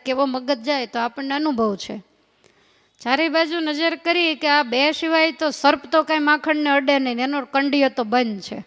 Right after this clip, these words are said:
માટે કાં તો બકરી હોય ને કાં તો માકડું હોય. તપાસ કરી તો આ તો શાંતિથી ઠગ ભગત આંખો મીચીને બેહી ગયેલા.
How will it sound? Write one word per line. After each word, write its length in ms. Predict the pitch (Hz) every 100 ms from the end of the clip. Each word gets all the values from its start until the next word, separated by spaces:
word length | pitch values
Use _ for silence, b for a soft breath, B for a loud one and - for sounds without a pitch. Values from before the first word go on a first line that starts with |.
| _ _ _ b b b b b _ 226
માટે 260 | 226 226 277
કાં 240 | 285 302
તો 140 | 311
બકરી 420 | 294 311 339 330 302
હોય 180 | 254
ને 100 | 214
કાં 200 | 208 262
તો 140 | 262 302
માકડું 420 | 294 294 302 269
હોય. 260 | 240 196 185 _ _ _ _ _ _ _ _ _ _ _ _ _
તપાસ 340 | 233 254 311 311
કરી 300 | 359 370 370
તો 100 | 330
આ 140 | 294
તો 160 | 320 339
શાંતિથી 840 | 302 302 349 381 370 359 359 359 269
ઠગ 340 | 311 330 269
ભગત 340 | 302 302 320
આંખો 300 | 294 311 -
મીચીને 360 | 311 320 311 277
બેહી 260 | 302 311 240
ગયેલા. 320 | 226 185